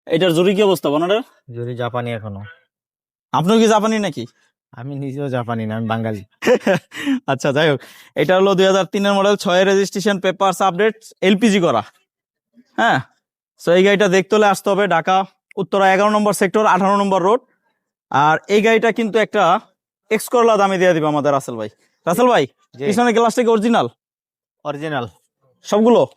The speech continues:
Speaker 2: হ্যাঁ।
Speaker 1: হ্যাঁ?
Speaker 2: হ্যাঁ।
Speaker 1: একটু ব্যাকডালা টান দেন তো, দেখাই দিব।
Speaker 2: ব্যাকডালা রিমোটে হয় ভাই।
Speaker 1: সবগুলো গ্লাস অরিজিনাল দেখেন। রিমোটে খুলে?
Speaker 2: হ্যাঁ।
Speaker 1: লন তো, রিমোট লন তো, দেখি তো টিপ দিয়া খুলে নাকি। শুধু কথায় না,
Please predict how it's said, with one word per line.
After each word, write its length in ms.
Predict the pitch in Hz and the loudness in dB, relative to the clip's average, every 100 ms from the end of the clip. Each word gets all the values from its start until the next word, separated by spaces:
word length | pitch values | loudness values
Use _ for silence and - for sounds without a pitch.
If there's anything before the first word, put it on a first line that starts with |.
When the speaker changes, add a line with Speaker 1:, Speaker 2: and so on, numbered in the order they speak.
| _ _ _ _ | _ _ _ _
Speaker 2:
হ্যাঁ। 240 | 117 120 110 104 _ _ - | -12 -10 -12 -16 _ _ -2
Speaker 1:
হ্যাঁ? 160 | 208 311 _ _ - | -2 -2 _ _ -14
Speaker 2:
হ্যাঁ। 280 | 117 107 104 | -12 -8 -2
Speaker 1:
একটু 120 | 180 | 0
ব্যাকডালা 320 | 185 185 226 | 0 2 0
টান 140 | 214 220 | 2 0
দেন 100 | 220 | 0
তো, 80 | 214 | 0
দেখাই 240 | 202 208 | 0 2
দিব। 140 | 202 202 233 _ - | 2 0 -2 _ -18
Speaker 2:
ব্যাকডালা 380 | 131 123 147 160 156 | -16 -10 -4 -4 -4
রিমোটে 380 | 139 147 147 151 | -6 -6 -6 -4
হয় 220 | 135 120 | -4 -4
ভাই। 160 | 107 104 _ _ | -6 -12 _ _
Speaker 1:
সবগুলো 380 | - 170 175 185 | -6 -2 2 2
গ্লাস 240 | 160 151 135 | 4 2 0
অরিজিনাল 320 | 120 123 117 | -4 -6 -8
দেখেন। 200 | 113 117 _ _ _ - | -12 -14 _ _ _ 2
রিমোটে 280 | 240 285 302 | 4 4 4
খুলে? 220 | 277 160 - | 2 0 -2
Speaker 2:
হ্যাঁ। 420 | 123 131 127 117 107 | -12 -10 -10 -8 -2
Speaker 1:
লন 120 | 190 | 0
তো, 60 | 233 | 2
রিমোট 240 | 240 240 220 | 2 0 0
লন 140 | 226 | 0
তো, 80 | 220 262 | 0 0
দেখি 180 | 185 175 | 0 -2
তো 100 | 214 | -2
টিপ 180 | 208 | -4
দিয়া 180 | 180 208 277 _ | -2 -2 -2 _
খুলে 180 | - 170 | -4 -4
নাকি। 220 | 160 196 - _ _ _ _ _ _ _ _ _ _ _ _ _ _ _ _ _ _ _ _ - | -2 -4 -6 _ _ _ _ _ _ _ _ _ _ _ _ _ _ _ _ _ _ _ _ -6
শুধু 240 | 185 185 | 0 0
কথায় 360 | 202 220 226 226 | 2 0 2 2
না, 120 | 233 | 4